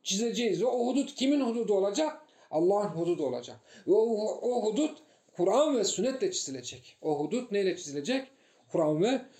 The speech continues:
sünnetle çizilecek. Sadece Allah ve Resulü yanılmaktan uzaktır. Allah bizlere anlaşmazlığa düştüğümüz durumlarda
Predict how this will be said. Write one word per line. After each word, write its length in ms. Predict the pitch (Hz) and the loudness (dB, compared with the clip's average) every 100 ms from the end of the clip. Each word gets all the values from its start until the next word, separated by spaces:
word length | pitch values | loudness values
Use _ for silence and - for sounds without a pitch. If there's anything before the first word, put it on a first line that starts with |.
| _ | _
sünnetle 400 | - 175 170 202 | -2 -2 0 -4
çizilecek. 640 | - 147 139 135 135 131 - - _ | -4 -6 -4 -4 -6 -8 -16 -20 _
Sadece 440 | - 269 294 240 | 2 4 4 2
Allah 380 | 220 247 277 240 | 2 2 2 2
ve 60 | |
Resulü 360 | 202 208 247 254 | 0 -2 -2 0
yanılmaktan 540 | 214 208 208 202 208 | 0 2 2 0 0
uzaktır. 500 | 190 160 - - - - | -4 -4 -8 -18 -18 0
Allah 380 | 170 254 254 208 | 4 4 2 -2
bizlere 520 | 196 156 220 277 - - - - | -2 0 2 0 -4 -16 -16 0
anlaşmazlığa 840 | 170 185 208 202 208 196 247 220 | 4 4 2 0 -2 0 0 0
düştüğümüz 520 | 185 - 202 226 220 | -2 -4 0 0 0
durumlarda 720 | 185 180 160 160 156 226 247 | 0 2 2 0 0 0 0